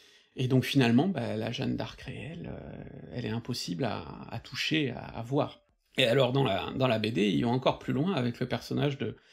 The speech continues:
Vercingétorix, puisqu'à un moment, la camionnette s'arrête à Gergovie.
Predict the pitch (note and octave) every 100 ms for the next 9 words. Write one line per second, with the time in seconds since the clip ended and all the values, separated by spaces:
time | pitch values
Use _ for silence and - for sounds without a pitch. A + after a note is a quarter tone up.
0 | - - _ C#3+ C#3 C3+ C#3 A#2+ C3 B2
1 | C3 F#3+ - - - D3+ C#3+ A#2+ E3+ -
2 | - G2+ G2+ C#3+ C#3 - C#3+ D#3 B2+ A#2+
3 | C3 B2 B2+ B2 G3 A#3